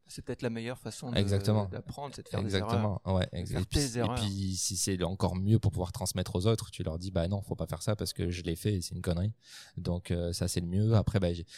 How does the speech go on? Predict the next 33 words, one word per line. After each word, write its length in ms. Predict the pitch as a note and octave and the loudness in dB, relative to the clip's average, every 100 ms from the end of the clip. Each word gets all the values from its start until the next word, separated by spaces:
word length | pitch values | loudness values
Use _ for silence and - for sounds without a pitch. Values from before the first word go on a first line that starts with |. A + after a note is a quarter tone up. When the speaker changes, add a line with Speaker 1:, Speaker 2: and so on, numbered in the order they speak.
| - - | -18 -2
Speaker 2:
il 40 | |
y 20 | |
avait 140 | F2 F#2 | 2 4
quelques 260 | F#2+ - | 2 2
chefs 300 | G2 - G#2+ | 2 4 2
qui 140 | - F#2+ | 2 -2
vendaient 220 | F#2 F#2 | 2 2
des 100 | F2+ | 0
petites 180 | - F2+ | 0 0
formations 400 | F2 F2 - F2+ | 2 2 2 2
en 40 | |
ligne, 160 | F#2+ G2 | 2 0
et 80 | E2+ | -4
cetera. 340 | - G2 F#2 G2 | -4 -2 -2 -2
Donc, 200 | F2 D#2 | -2 -6
euh, 40 | |
je 100 | E2+ | -4
me 80 | E2+ | -8
suis 160 | - | -8
dit, « 100 | F2+ F2+ | -8 -4
Bah, 140 | E2 - - - | -4 -4 -8 -10
il 120 | - | -8
faut 320 | - - G#2+ | -4 2 4
que 60 | G2+ | 4
j'apprenne. » 580 | F2 - G2 A2 B2+ C3 | 2 2 4 4 2 0
Et 120 | - | -2
puis, 160 | F2+ - | 0 0
bah, 120 | E2 | 0
après, 180 | D2 F#2+ | 0 -2
c'est 140 | - | -2
les 60 | - | -2
réseaux 200 | D#2+ - | -2 -4
sociaux. 300 | - - - | -6 -10 -14